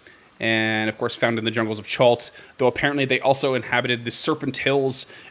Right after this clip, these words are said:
in the western heartlands and the Stonelands of Cormyr. I didn't really get too far into that, but, um, you know, sort of, uh, we've talked about Cormyr before in some of the old, uh, lore, I think in Treants,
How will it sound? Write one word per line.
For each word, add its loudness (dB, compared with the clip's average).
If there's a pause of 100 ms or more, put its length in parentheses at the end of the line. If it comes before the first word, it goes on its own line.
in -8
the 2
western -2
heartlands 0
and -2
the -2
Stonelands 2
of -10
Cormyr. 2 (580)
I -18
didn't -6
really 2
get 0
too -4
far 4
into 0
that, 0
but, -4
um, -4
you -4
know, -4
sort -2
of, -6
uh, 0
we've -2
talked -2
about -6
Cormyr 0
before 2
in 0
some 0
of -4
the 0
old, 0 (180)
uh, 0
lore, 4
I 2
think -4
in -2
Treants, -4